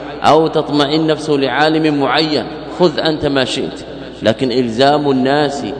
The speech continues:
ومعاتبة الناس واتهام الناس إذا خالفوك في فتوى العالم أو في ترجيحه على غيره، هذا يعتبر من، من البدع. قال رحمه الله تعالى: "وينزل قوله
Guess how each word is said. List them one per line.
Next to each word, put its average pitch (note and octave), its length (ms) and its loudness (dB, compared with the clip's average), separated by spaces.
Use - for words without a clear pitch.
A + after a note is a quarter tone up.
ومعاتبة C3 760 0
الناس C3+ 520 2
واتهام B2+ 640 0
الناس C#3 360 2
إذا B2+ 180 0
خالفوك C3 680 0
في B2+ 140 -2
فتوى C#3 260 -2
العالم C#3+ 480 0
أو C3+ 120 4
في C3+ 160 -4
ترجيحه C3+ 600 0
على C#3+ 140 2
غيره، C#3+ 340 2
هذا B2+ 180 0
يعتبر B2+ 520 2
من، B2 240 0
من B2 160 0
البدع. A#2 420 0
قال F3+ 260 4
رحمه E3 200 -4
الله C#3+ 120 2
تعالى: D#3+ 540 2
"وينزل D#3 800 4
قوله G3 760 2